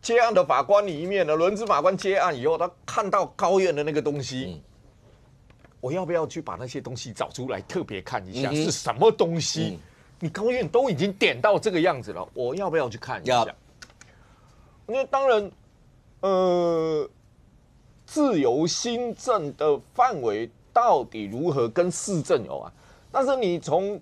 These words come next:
Speaker 1: 高院里面那一个说原审啊，你没有就检察官完整的，
Speaker 2: 嗯。
Speaker 1: 呃，那个罪，罪证里面去做综合评估啊，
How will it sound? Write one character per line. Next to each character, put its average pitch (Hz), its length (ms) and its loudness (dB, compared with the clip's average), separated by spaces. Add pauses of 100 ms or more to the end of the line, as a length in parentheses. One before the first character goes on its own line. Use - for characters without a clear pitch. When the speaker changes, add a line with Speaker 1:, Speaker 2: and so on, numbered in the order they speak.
(120)
Speaker 1:
高 247 260 6
院 214 240 2
里 147 220 -4
面 190 340 0
那 190 160 -4
一 185 240 -2
个 180 380 2
说 196 320 0
原 175 240 2
审 143 320 -2
啊， 147 160 -4
你 147 160 -8
没 156 140 -6
有 165 140 0
就 160 320 -2
检 120 420 -8
察 117 200 -8
官 135 220 -6 (400)
完 120 320 -2
整 107 380 -4
的， 120 80 2
Speaker 2:
嗯。 110 500 2
Speaker 1:
呃， 110 300 0
那 147 140 -4
个 135 140 0 (200)
罪， 170 180 -2
罪 170 220 -4
证 160 180 0
里 120 60 -6
面 139 160 -2
去 143 120 -8
做 143 140 0
综 127 120 -8
合 127 120 -2
评 113 220 -10
估 120 260 -6
啊， 67 240 -4